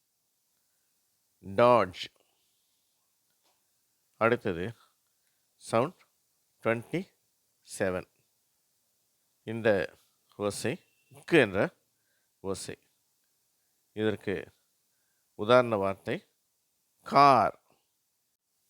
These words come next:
மேலும் இந்த ஓசை அடங்கிய வேறு சில வார்த்தைகள் அடுத்து கொடுக்கப்பட்டுள்ள வரிசை.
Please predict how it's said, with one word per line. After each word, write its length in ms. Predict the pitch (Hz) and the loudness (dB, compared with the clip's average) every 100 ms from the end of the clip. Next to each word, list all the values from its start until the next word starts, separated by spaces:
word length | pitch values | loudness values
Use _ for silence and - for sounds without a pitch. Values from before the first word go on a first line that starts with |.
| _ _ _ _ _ - _ _ - | _ _ _ _ _ -20 _ _ 2
மேலும் 300 | 123 139 139 | 6 6 4
இந்த 140 | 113 107 80 - _ _ - | 2 0 -2 -10 _ _ -4
ஓசை 340 | 117 117 117 107 | -2 -2 -2 0
அடங்கிய 340 | 104 110 104 156 - _ _ _ _ _ _ 110 | 0 -2 -2 -2 -6 _ _ _ _ _ _ 4
வேறு 240 | 131 123 | 4 4
சில 200 | 120 107 101 | -4 -4 -2
வார்த்தைகள் 500 | 92 - 92 87 95 - _ _ _ _ _ _ _ _ _ _ _ _ _ _ _ _ _ _ _ _ _ 113 | -2 -6 -10 -8 -10 -12 _ _ _ _ _ _ _ _ _ _ _ _ _ _ _ _ _ _ _ _ _ -6
அடுத்து 320 | 117 - 110 87 - _ - | -4 -4 -4 -4 -10 _ -8
கொடுக்கப்பட்டுள்ள 560 | 120 113 104 95 87 101 104 | -8 -6 -6 -6 -4 -4 -2
வரிசை. 360 | 95 85 92 | -4 -4 -8